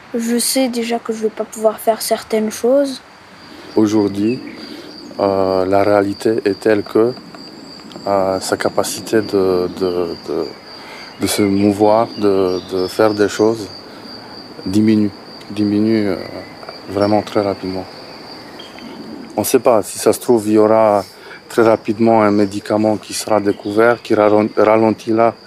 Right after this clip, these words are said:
Speaker 2: ralentirait la maladie ou qui guérirait la maladie.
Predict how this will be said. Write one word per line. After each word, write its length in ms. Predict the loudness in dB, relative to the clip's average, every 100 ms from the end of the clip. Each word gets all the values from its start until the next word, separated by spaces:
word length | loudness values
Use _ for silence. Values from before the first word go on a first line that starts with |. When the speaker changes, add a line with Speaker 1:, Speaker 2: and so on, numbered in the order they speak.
| -4 -2 0
Speaker 2:
ralentirait 640 | 2 2 -2 -2 0 2
la 100 | 0
maladie 500 | 0 2 2 0 -6 -8 -20 -20 -20 -20 -20 -2
ou 100 | 0
qui 180 | 0 0
guérirait 460 | 4 6 6 4 2
la 100 | 2
maladie. 440 | 4 2 0